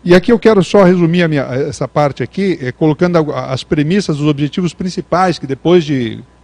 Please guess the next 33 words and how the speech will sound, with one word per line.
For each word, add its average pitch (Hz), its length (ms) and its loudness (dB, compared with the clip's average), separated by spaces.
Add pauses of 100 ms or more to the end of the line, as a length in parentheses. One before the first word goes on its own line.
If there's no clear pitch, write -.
(140)
quase 160 340 0
um 143 200 -2
ano 160 260 2
de 131 100 -6
trabalho, 123 800 -4
é, - 320 -16
decodificando 156 960 0
essas, 131 480 -4 (320)
essas 131 300 -2
discussões 165 800 2
que 147 140 -8
surgiram 143 500 0
no 147 100 0
evento, 156 380 -4 (800)
é, 131 260 -6
estabelecemos 170 680 0
uma 165 180 0
visão 151 340 0
do 160 140 -4
que 151 200 -2
a 139 60 4
gente 156 240 -2
pretende 156 540 0
com 147 80 -2
esse 139 100 -2
trabalho 143 320 2
até 135 180 0
dois 131 200 -2
mil 135 100 -2
e - 20 -2
trinta 123 240 -6
e 120 60 -2
cinco, 208 320 -4